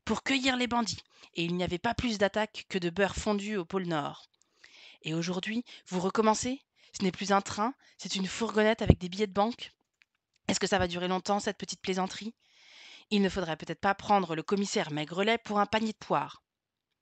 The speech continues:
C'est très sérieux ? Eh bien, moi aussi, je suis très sérieux.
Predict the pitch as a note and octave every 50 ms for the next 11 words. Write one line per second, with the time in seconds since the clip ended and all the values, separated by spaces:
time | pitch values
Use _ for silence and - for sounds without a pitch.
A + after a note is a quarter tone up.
0 | _ _ - _ _ _ _ _ _ _ _ _ _ _ _ _ _ - G3 -
1 | - B3 A#3 - F#3 D#3+ E3 G#3 B3 - _ _ _ _ _ _ _ _ _ _
2 | _ - G#3+ A3 A#3+ C4 C4 C4 B3+ B3 A#3 - - - _ _ _ A#3 D4 D#4+
3 | C#4+ - - E3+ D3+ - - G3+ G3 - - A3 - G3 E3+ D3+ C#3+ C#3 C#3